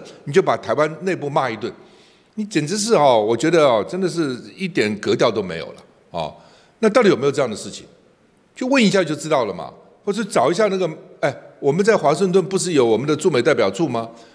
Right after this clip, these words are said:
去先找一下那个广播人嘛，那个 Nelson 吧，好像叫做，就问他，还叫 Nixon，就问他说，到底这哪里来的消息，对不对？然后一关一关去查证嘛，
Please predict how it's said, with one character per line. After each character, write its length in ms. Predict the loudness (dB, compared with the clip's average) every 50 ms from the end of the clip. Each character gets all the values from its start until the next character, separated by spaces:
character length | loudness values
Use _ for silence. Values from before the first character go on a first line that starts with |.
| _
去 120 | -8 -6 -2
先 240 | 2 4 4 4 4
找 180 | 4 2 2
一 40 | 2
下 80 | 2 2
那 60 | 0
个 100 | 0 -2
广 240 | -2 -2 -2 -2 0
播 160 | 2 2 4
人 160 | 4 4 2
嘛， 220 | -2 -4 -8 -8 -10 -14 -18 -20 -20 _ _ _
那 140 | -6 -4 -2
个 100 | 0 0
Nelson 460 | 2 2 4 4 4 4 2 -2 -2
吧， 120 | -4 -4 -6
好 100 | -4 -4
像 140 | -4 -2 0
叫 160 | 0 0 0
做， 160 | -2 -6 -12 -14 -18 -20 -20 -20 _
就 140 | -8 -2 0
问 120 | 2 4 4
他， 200 | 4 2 0 -2 -6 -10 -18 -12
还 180 | -8 -4 -2 0
叫 80 | 2 2
Nixon， 360 | 2 0 0 -2 -4 -8 -10 -12 -16 -20 -20 _ _ -8
就 100 | -2 0
问 140 | 2 2
他 160 | 4 2 2 2
说， 280 | 2 0 0 -2 -4 -10 -18 -20 -12 -2 2
到 160 | 4 4 4
底 260 | 2 -2 -6 -12 -12 -14 -18 -20 -20 -20 _ _ _ _
这 140 | 2 2 2
哪 180 | 4 2 0
里 100 | 0 0
来 120 | -2 -4 -4
的 120 | -6 -6
消 200 | -4 -2 -2 -2
息， 240 | -2 -6 -10 -16 -18 -20 -20 _ _ _ _
对 100 | -4 -2
不 60 | 0
对？ 100 | 0 2 2
然 140 | 0 0
后 120 | 0 0 -2
一 120 | -2 -4
关 220 | -2 0 0 0 0
一 60 | 0
关 160 | 0 -2 -2
去 100 | -4 -6
查 260 | -10 -10 -8 -8 -4
证 280 | 0 0 0 0 0 -4
嘛， 80 | -12